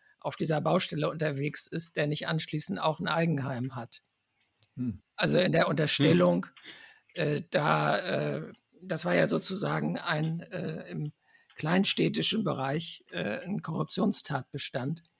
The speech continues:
Speaker 2: Hm.
Speaker 1: Also sozusagen die
Speaker 3: Hm.
Speaker 1: Abzweigung. Und, äh, als jemand, der neunzehnhundertzweiundneunzig nach Rostock gekommen ist, da wimmelte es ja auch von Erzählungen dessen, was man da alles mitnimmt, äh,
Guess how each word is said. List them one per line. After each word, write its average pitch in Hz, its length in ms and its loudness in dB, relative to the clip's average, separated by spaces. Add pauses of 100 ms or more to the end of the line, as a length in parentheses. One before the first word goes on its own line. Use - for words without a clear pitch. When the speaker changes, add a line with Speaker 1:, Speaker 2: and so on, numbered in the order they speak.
(320)
Speaker 2:
Hm. 117 200 -6
Speaker 1:
Also 147 200 -2
sozusagen 156 580 0
die 160 140 0
Speaker 3:
Hm. - 80 2
Speaker 1:
Abzweigung. 151 1080 2 (840)
Und, 165 380 0
äh, 147 360 0 (240)
als 170 200 -4
jemand, 160 280 0
der 151 80 2
neunzehnhundertzweiundneunzig 156 1080 0
nach 147 180 -4
Rostock 175 360 0
gekommen 135 400 -4
ist, - 280 -4 (140)
da 147 260 -2
wimmelte 170 420 2
es - 180 -4
ja - 200 2
auch 180 140 0
von 165 240 -2
Erzählungen 160 920 2 (760)
dessen, 147 580 0
was 143 180 -2
man 147 140 2
da 151 140 0
alles 139 260 0
mitnimmt, 127 920 -2 (1300)
äh, 139 460 0